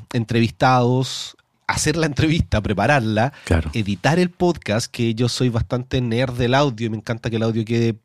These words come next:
Speaker 1: sonando lo mejor posible, que tenga un volumen constante, que no tenga ruidos extraños,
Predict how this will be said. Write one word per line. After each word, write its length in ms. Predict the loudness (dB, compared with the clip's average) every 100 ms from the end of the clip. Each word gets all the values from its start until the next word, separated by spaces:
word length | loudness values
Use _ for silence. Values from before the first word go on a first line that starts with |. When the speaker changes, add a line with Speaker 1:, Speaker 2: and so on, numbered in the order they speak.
| _ -10
Speaker 1:
sonando 440 | -6 -4 -2 -2
lo 160 | -2 -2
mejor 400 | -4 -2 -4 -2
posible, 680 | -6 -2 0 0 0 -4 -6 -16 -20 -20 -10
que 100 | -6
tenga 180 | -4
un 80 | -4
volumen 300 | -4 -4 -4
constante, 560 | -6 -4 0 0 -2 -6
que 60 | -6
no 80 |
tenga 260 | -8 -8 -6
ruidos 420 | -4 -2 -2 -4
extraños, 720 | -10 -4 0 0 0 -4 -4